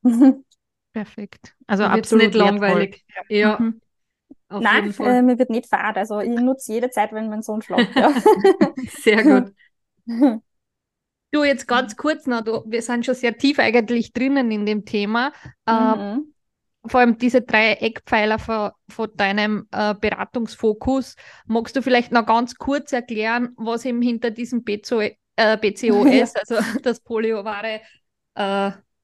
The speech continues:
Speaker 2: zyklische oder polyzyklische Ovar-Syndrom, jetzt, dass ich's
Speaker 1: Mhm.
Speaker 2: richtig außerbringe, steht oder auch was beim Hashimoto so ganz Grundpfeiler sind oder wie man das erkennt, was da das, das Problem auch eigentlich
Speaker 1: Ja,
Speaker 2: ist?
Speaker 1: ja.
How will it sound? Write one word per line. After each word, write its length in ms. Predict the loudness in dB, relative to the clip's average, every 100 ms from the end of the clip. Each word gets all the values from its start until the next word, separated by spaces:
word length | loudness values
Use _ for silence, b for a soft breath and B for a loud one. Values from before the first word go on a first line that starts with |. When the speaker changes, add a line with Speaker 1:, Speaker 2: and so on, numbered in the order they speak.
| _ _ _ _
Speaker 2:
zyklische 640 | -4 -4 -2 -2 0 0 0
oder 140 | -4 -2
polyzyklische 720 | 0 0 0 -6 -4 -2 -2
Ovar-Syndrom, 720 | 0 -2 0 2 4 2 0
jetzt, 260 | -6 -8 0
dass 100 | 4
ich's 120 | 6
Speaker 1:
Mhm. 60 |
Speaker 2:
richtig 260 | 4 2 -2
außerbringe, 520 | -2 0 -2 0 -2 -2 B B
steht 380 | -10 -2 0 0
oder 320 | 2 4 4
auch 40 | 2
was 160 | 0
beim 200 | -2 -4
Hashimoto 560 | -4 -6 -4 -4 -4 -6
so 140 | -6
ganz 280 | -4 -6 -6
Grundpfeiler 720 | -4 -2 -2 -6 -4 -2 -2 -4
sind 240 | -4 -2
oder 180 | -2 -4
wie 80 | -6
man 140 | -6
das 120 | -6
erkennt, 420 | -8 -8 -6 -6
was 120 | -6 -6
da 100 | -6
das, 280 | -6 -8 _
das 160 | -10 -4
Problem 380 | -4 0 2 2
auch 260 | 2 0
eigentlich 460 | -2 -2 -2 -2 0
Speaker 1:
Ja, 180 | 4 4
Speaker 2:
ist? 140 | 2
Speaker 1:
ja. 160 | -6